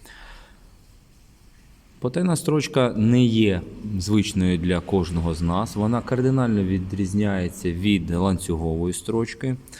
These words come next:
Насамперед тим, що при утворенні однониткової ланцюгової строчки потайного стібка у нас б-, м, приймає участь в роботі голка, яка має складну вигнуту форму,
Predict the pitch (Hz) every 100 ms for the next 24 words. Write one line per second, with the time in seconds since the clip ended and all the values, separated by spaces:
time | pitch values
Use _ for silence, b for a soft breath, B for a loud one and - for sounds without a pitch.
0 | B - 131 151 135 117 107 - 110 92
1 | - 98 92 87 95 - - 107 107 95
2 | 98 95 90 82 82 80 B B B -
3 | 95 101 101 101 98 - 98 85 82 80
4 | 85 92 90 87 - 95 98 85 82 80
5 | - 95 92 87 - 87 78 90 - 90
6 | 92 82 80 - - - 80 82 127 -
7 | B B B B B 107 107 104 85 85
8 | - 87 87 87 87 85 87 95 95 95
9 | 87 - 95 - 80 - 85 95 85 85
10 | 78 80 78 - - - - - - 95
11 | 101 92 85 113 120 120 131 107 120 117
12 | 117 113 110 - 117 110 113 113 104 113
13 | 104 104 107 101 - 104 104 104